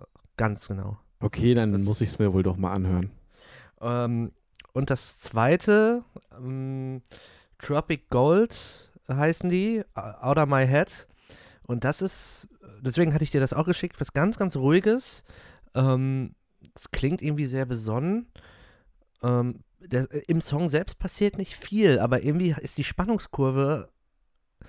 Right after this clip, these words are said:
Speaker 1: trotzdem so geil und die Atmosphäre von dem Song ist super ruhig, ganz tolle Clean Vocals und super catchige Melodien, äh, und hat mich einfach mitgenommen. Also eigentlich ist der Song nicht so,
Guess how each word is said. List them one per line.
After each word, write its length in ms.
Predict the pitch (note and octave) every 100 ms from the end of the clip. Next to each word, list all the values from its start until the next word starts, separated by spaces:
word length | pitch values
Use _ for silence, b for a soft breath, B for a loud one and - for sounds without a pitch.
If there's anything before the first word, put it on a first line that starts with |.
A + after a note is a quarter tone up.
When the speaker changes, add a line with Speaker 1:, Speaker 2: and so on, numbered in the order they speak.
| B B
Speaker 1:
trotzdem 320 | - - E3
so 100 | D#3+
geil 440 | E3+ E3+ G3 G3+ E3
und 140 | C#3+
die 100 | C#3+
Atmosphäre 540 | D3 D3+ - F#3+ G3
von 180 | E3 D3
dem 120 | C#3 C3+
Song 240 | D3 C#3+
ist 240 | C3+ - -
super 320 | C3+ D#3 D#3+
ruhig, 460 | C#3 D3+ E3+ E3+ - _ -
ganz 260 | C3 F3 -
tolle 220 | F3 E3+
Clean 320 | - E3 E3+
Vocals 580 | D#3+ D#3+ D#3+ D#3+ E3 - B B B B B
und 220 | B2 A#2+
super 220 | D3 C3
catchige 840 | - D3 - C#3 C3 B2+ B2+ B2+ B2
Melodien, 540 | B2+ B2 B2 C3 C3+ b b b b b b _ _ _ -
äh, 40 | A2+
und 300 | A#2 A#2 A2+
hat 100 | B2+
mich 120 | B2+
einfach 160 | A#2+ A#2
mitgenommen. 500 | A#2+ A2+ G#2+ G#2 G2+ _
Also 340 | - A2+ G#2+ - -
eigentlich 320 | B2+ F#3+ F#3
ist 140 | F3
der 80 | E3
Song 340 | - E3+ E3+
nicht 180 | E3+ -
so, 280 | - D#3+ D#2